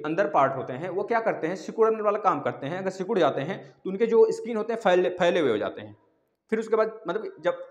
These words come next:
संकुचन करेंगे तो लगेगा सटा हुआ, जैसे कि आप लंग्स देख लीजिए, लंग्स में जब हवा भरते हैं अपना कुक्कस के खींचते हैं तो आपका lungs क्या होता है, फूल जाता है, फूल जाता है बेटा, फूल जाता है। जो आपका नीचे डायफ्राम होता है ना, वो चिपक जाता है, इसमें चिपक जाएगा आपके lungs में नीचे, क्योंकि lungs के नीचे direct आपका जो lungs के नीचे ही होता है डायफ्राम,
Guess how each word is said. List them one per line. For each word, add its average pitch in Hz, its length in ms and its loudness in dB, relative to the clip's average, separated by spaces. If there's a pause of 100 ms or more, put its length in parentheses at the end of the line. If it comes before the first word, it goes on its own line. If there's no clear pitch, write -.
(120)
संकुचन 165 480 -2
करेंगे 160 300 0
तो - 360 -10
लगेगा 208 280 2
सटा 202 220 2
हुआ, 131 120 2
जैसे 170 180 -4
कि 185 60 -2
आप 180 200 0
लंग्स 156 280 -2
देख - 180 -10
लीजिए, 98 260 -18 (140)
लंग्स 147 240 -4
में 104 100 -12 (260)
जब 160 100 -2
हवा 156 280 0
भरते 135 260 -6
हैं 143 80 -6
अपना 139 280 -10 (720)
कुक्कस 220 260 0
के 185 80 -2
खींचते 165 160 -6
हैं 220 120 -4
तो 214 60 4
आपका 202 200 2
lungs 214 260 -2
क्या 233 100 0
होता 226 100 -2
है, - 80 -6
फूल 208 160 -4
जाता 131 220 -2
है, 123 220 -16 (460)
फूल 214 120 -2
जाता 127 200 -2
है 117 60 -8
बेटा, 113 140 -14
फूल 208 200 -6
जाता 202 180 2
है। 185 80 0
जो 196 60 0
आपका 190 220 2
नीचे 180 260 -4
डायफ्राम 170 380 2
होता 202 140 0
है 233 60 4
ना, 233 80 -2
वो 202 220 -2
चिपक 214 300 -2
जाता 120 240 -8
है, 117 160 -20 (640)
इसमें 226 200 -4
चिपक 214 260 -2
जाएगा 104 280 -2
आपके 123 160 -8
lungs 127 260 -8
में 123 80 -10
नीचे, 117 180 -10
क्योंकि 175 200 -6
lungs 180 240 -4
के 208 100 -6
नीचे 165 220 -2
direct 160 440 -2
आपका 147 180 -6
जो 156 100 -4
lungs 156 260 -4
के 165 80 -8
नीचे 147 200 -4
ही 180 60 0
होता 180 160 0
है 180 80 2
डायफ्राम, 151 440 -2